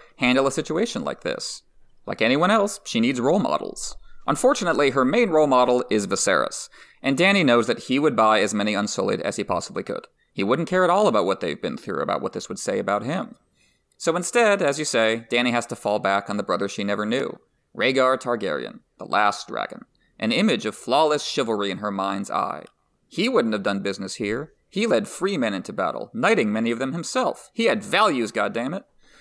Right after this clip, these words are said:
Jorah's poetic description of Rhaegar's fall, you know, repeating, uh, every kind of mantra a few times. He lost the war, he lost his kingdom, he lost his life. He fought nobly, he fought valiantly. It's interesting because it's, it's true,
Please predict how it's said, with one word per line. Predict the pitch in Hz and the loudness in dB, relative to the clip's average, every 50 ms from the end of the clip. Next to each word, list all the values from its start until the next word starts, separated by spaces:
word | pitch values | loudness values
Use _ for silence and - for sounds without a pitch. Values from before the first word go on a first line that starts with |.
| - _ - - - - - - | -20 _ -20 -20 -20 -10 -8 -4
Jorah's | 123 185 214 226 240 226 160 - | 0 2 4 6 6 4 2 0
poetic | - - 147 156 160 156 - | 0 2 2 4 4 2 0
description | - 143 - - 156 139 - - 131 | -4 -6 -6 -4 -6 -6 -4 -6 -6
of | 120 110 | -4 -2
Rhaegar's | 107 110 113 107 113 113 117 110 | 0 0 2 2 2 2 0 -2
fall, | - - 98 101 104 104 104 104 104 107 - - - - - - _ - - - | -4 -4 -2 0 2 2 2 0 0 -2 -6 -12 -20 -20 -20 -20 _ -20 -20 -12
you | - 110 | -8 -6
know, | 107 101 98 | -4 -4 -4
repeating, | - 107 107 - - 131 123 120 117 117 113 113 117 - - | -4 -4 -6 -6 -6 -6 -4 -4 -4 -2 -4 -4 -4 -4 -4
uh, | 98 90 82 - - - 50 - | -4 -4 -4 -6 -10 -10 -6 -6
every | 98 101 110 | -4 -4 -4
kind | 101 - 110 | -4 -4 -4
of | 107 107 | -2 -2
mantra | 104 104 107 104 - - | -2 -4 -4 -4 -4 -6
a | 104 | -6
few | - - 117 107 | -6 -6 -8 -6
times. | - - 104 104 104 104 104 107 107 | -4 -4 -2 -2 -2 -2 -4 -6 -6
He | - 95 | -4 -2
lost | 92 110 123 117 - - | 0 2 0 0 -2 -6
the | - 107 | -8 -6
war, | 101 110 113 113 107 | -4 -2 -2 -2 0
he | 104 | 0
lost | 110 113 - - | -2 -2 -2 -6
his | 113 - | -12 -14
kingdom, | - - 110 107 107 107 | -12 -10 -8 -8 -6 -4
he | 101 | -4
lost | 104 101 - - | -4 -4 -6 -8
his | 104 92 92 | -12 -8 -6
life. | 92 92 92 - | -6 -8 -8 -10
He | 95 | -14
fought | - - 123 127 - - | -6 -2 -2 -2 0 0
nobly, | 104 120 127 120 - 120 123 | 0 0 0 0 0 -2 -4
he | 113 110 | -4 -6
fought | 95 - 117 113 - - - | -6 -4 -2 -2 -2 -2 -2
valiantly. | 104 107 107 107 - - 107 107 107 110 - _ - - - - - | -4 -2 -4 -4 -6 -6 -6 -6 -6 -8 -12 _ -20 -20 -20 -20 -12
It's | - - - 247 | -10 -8 -6 -4
interesting | 254 - 262 240 - - 113 110 | -6 -6 -6 -8 -6 -4 -4 -4
because | 113 127 - - 151 135 | -4 -6 -6 -4 -6 -6
it's, | 127 - - - - _ | -6 -10 -12 -14 -10 _
it's | 127 117 - | -10 -10 -8
true, | - - 247 294 339 226 170 175 - | -10 -8 -4 -2 0 0 0 -2 -4